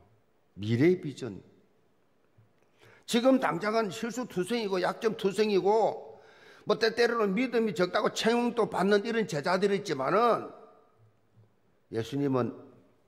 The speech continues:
이들을 포기하지 않았어요. 같이 합숙했어요. 아예 합숙에 합숙.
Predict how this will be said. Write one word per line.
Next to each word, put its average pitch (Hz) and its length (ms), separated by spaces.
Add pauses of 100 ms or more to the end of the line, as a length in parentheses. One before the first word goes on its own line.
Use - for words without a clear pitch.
(260)
이들을 117 380
포기하지 107 600
않았어요. - 360 (1040)
같이 - 320
합숙했어요. 180 720 (480)
아예 135 400 (120)
합숙에 190 500
합숙. - 520